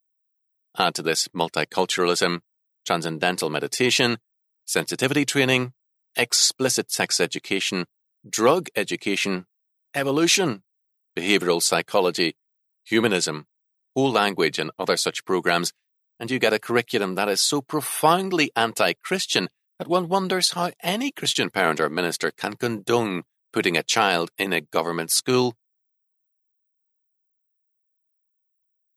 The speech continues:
If Doctor Rushdoony was a prophet, he was also an optimist. Thus, he founded the Christian Reconstruction movement in nineteen sixty-five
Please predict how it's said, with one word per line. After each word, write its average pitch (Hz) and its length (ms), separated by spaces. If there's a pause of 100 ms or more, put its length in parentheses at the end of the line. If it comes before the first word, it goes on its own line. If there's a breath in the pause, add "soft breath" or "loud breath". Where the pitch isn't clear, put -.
(140)
If 170 140
Doctor 135 320
Rushdoony 82 440
was 71 160
a - 60
prophet, - 500
he 110 140
was 139 120
also 156 340
an 90 60
optimist. 85 540 (720)
Thus, 135 240
he 98 100
founded 78 400
the - 80
Christian 73 400
Reconstruction 73 600
movement 76 420
in 71 100
nineteen 73 380
sixty-five 82 640